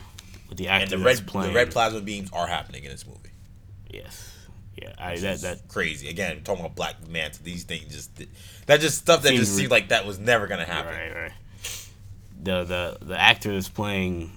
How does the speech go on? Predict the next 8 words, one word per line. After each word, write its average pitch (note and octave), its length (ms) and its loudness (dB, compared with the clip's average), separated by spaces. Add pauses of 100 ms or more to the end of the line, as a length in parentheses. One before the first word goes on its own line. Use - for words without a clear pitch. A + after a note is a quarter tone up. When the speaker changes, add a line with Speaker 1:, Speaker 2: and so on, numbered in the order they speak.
(100)
Speaker 1:
Black E2+ 340 -4
Manta, F2 600 -4 (600)
um, C2+ 600 -6 (420)
was F2 160 -4
in F#2 140 -2
The E2+ 80 -4
Get F#2 180 0
Down, D2+ 280 -10